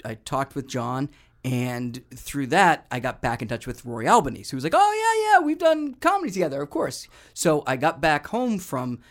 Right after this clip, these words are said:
uh, Afghanistan. I went to a taping of the show. I went out with, like, Rory, John knew. He was like, "Oh, yeah, Benari's great." Um, and, uh, the, you know, it was also kinda nice. Again, this goes back to the G I Joe thing, which if it's a form of endearment, it's totally fine.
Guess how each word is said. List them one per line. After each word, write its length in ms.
uh, 220
Afghanistan. 560
I 40
went 140
to 60
a 40
taping 280
of 60
the 40
show. 400
I 40
went 180
out 80
with, 180
like, 220
Rory, 480
John 380
knew. 180
He 100
was 100
like, 140
"Oh, 180
yeah, 140
Benari's 300
great." 340
Um, 540
and, 640
uh, 640
the, 360
you 60
know, 60
it 40
was 80
also 240
kinda 200
nice. 360
Again, 340
this 160
goes 160
back 140
to 80
the 320
G 200
I 100
Joe 280
thing, 340
which 320
if 160
it's 120
a 60
form 320
of 100
endearment, 580
it's 220
totally 440
fine. 420